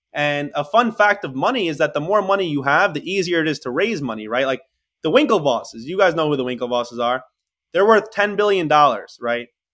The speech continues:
They were able to raise one billion dollars within, like, a few weeks, right? So it's the same concept, but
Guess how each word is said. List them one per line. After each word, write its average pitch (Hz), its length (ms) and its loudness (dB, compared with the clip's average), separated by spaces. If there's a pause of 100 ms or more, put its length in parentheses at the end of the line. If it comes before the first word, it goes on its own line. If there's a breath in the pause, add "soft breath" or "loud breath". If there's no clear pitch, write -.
(280)
They 240 160 4
were 311 80 6
able 262 240 4
to 202 80 4
raise 196 260 2
one 180 240 2
billion 190 320 2
dollars 156 400 4
within, 156 280 -2
like, 143 280 0
a 135 60 -10
few 156 180 -6
weeks, 127 400 -8 (600)
right? 131 280 2
So 156 440 2 (680)
it's 190 220 -2
the 202 80 -4
same 240 320 2
concept, 202 600 0 (100)
but 151 240 4